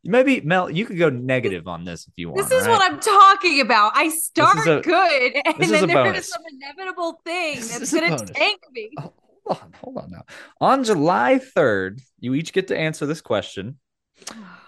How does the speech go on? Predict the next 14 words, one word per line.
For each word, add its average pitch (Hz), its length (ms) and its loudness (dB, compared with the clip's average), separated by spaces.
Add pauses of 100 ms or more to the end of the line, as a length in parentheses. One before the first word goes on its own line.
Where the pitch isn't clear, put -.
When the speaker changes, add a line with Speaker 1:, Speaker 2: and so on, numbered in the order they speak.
(280)
Speaker 1:
Um, 104 580 0
and 113 260 -4
you 117 80 -6
can 120 120 -6
all 135 260 2
answer 117 380 -2
it. 127 180 -4 (340)
Uh, 98 340 -6 (120)
we'll 104 160 -6
go 107 160 -2
in 101 60 -8
sequential 104 480 -8
order. 98 420 -4 (120)
Um, 87 400 -8